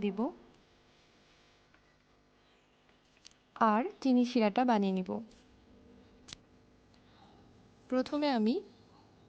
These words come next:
দেড় কাপ পরিমাণ পানি দিয়ে নিয়েছি, আর এক কাপ পরিমাণ চিনি দিচ্ছি। চিনি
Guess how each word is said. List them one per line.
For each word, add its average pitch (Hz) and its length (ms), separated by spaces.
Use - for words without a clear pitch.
দেড় 247 220
কাপ 262 100
পরিমাণ 220 280
পানি 220 260
দিয়ে 208 180
নিয়েছি, 190 320
আর 214 80
এক 208 120
কাপ 240 200
পরিমাণ 220 340
চিনি 233 240
দিচ্ছি। 185 260
চিনি 247 160